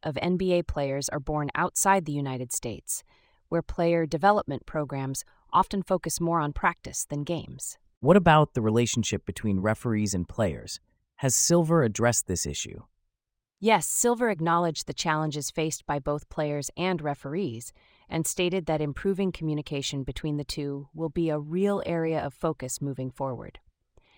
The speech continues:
Speaker 1: He emphasized the need for mutual respect and believes that better communication can help alleviate some of the frustrations.
Speaker 2: And finally, what about the All-Star Game roster sizes? Are there any plans to increase them?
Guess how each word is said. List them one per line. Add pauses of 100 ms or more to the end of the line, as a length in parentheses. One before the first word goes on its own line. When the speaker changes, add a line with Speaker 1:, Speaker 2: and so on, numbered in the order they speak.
(120)
Speaker 1:
He
emphasized
the
need
for
mutual
respect (420)
and
believes
that
better
communication
can
help
alleviate
some
of
the
frustrations. (880)
Speaker 2:
And
finally, (240)
what
about
the
All-Star
Game
roster
sizes? (300)
Are
there
any
plans
to
increase
them?